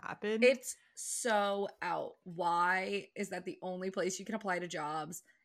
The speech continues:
Speaker 2: And why have four hundred other people also <laughs> applied to this job?
Speaker 1: I don't know. Luckily, I have been, like, growing my LinkedIn network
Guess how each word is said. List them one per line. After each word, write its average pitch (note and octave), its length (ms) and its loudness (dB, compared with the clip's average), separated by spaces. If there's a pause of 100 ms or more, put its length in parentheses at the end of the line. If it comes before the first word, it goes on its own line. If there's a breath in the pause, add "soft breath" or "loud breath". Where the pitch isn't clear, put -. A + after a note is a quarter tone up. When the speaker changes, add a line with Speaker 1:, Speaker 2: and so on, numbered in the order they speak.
(120)
Speaker 2:
And F#3+ 200 -2
why E3+ 260 4
have G3+ 160 2
four F#3+ 400 4
hundred F#3+ 340 4
other F3+ 280 2
people E3+ 440 0
also G#3 440 6
<laughs> - 20 8
applied G3+ 480 8
to A#3 100 2
this B3 240 8
job? G#3+ 680 6
Speaker 1:
I C#4+ 80 6
don't F3+ 160 -8
know. C3+ 340 -4 (460 loud breath)
Luckily, A#3+ 400 2
I A3 120 8
have G3+ 460 4
been, B3+ 160 0
like, G3 160 0
growing E3+ 360 2
my G3 120 2
LinkedIn G3 440 -2
network G#3 680 0